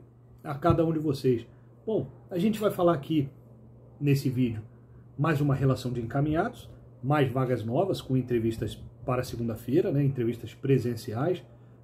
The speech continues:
para a próxima segunda-feira, dia treze de março, e dar algumas informações.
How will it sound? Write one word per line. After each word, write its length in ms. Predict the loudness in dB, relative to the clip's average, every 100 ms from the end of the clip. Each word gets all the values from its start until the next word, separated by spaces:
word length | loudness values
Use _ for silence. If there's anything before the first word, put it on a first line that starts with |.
| -14
para 100 | -10
a 40 |
próxima 300 | -4 -4 -4
segunda-feira, 640 | -6 -6 -6 -6 0 2 2
dia 160 | 0
treze 300 | -4 -4 -2
de 100 | -2
março, 400 | -2 -2 -4 -10 -10
e 40 |
dar 120 | -4
algumas 400 | -2 0 2 2
informações. 800 | 0 0 0 0 -2 0 0 -2